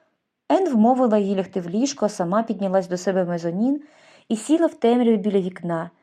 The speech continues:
наодинці зі своїми сльозами і важким серцем. Скільки сумних змін сталося відтоді,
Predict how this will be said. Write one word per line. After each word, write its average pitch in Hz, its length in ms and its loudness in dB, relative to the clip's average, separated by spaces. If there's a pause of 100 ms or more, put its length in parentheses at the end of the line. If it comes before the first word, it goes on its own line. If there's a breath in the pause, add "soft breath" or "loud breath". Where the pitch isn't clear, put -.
(180)
наодинці 214 720 2
зі 185 80 -6
своїми 185 480 -2
сльозами 180 600 0
і 180 40 -6
важким 175 380 -8
серцем. 175 580 -10 (760)
Скільки 339 520 -2
сумних 269 440 2
змін 240 360 4
сталося 196 540 0
відтоді, 180 680 -2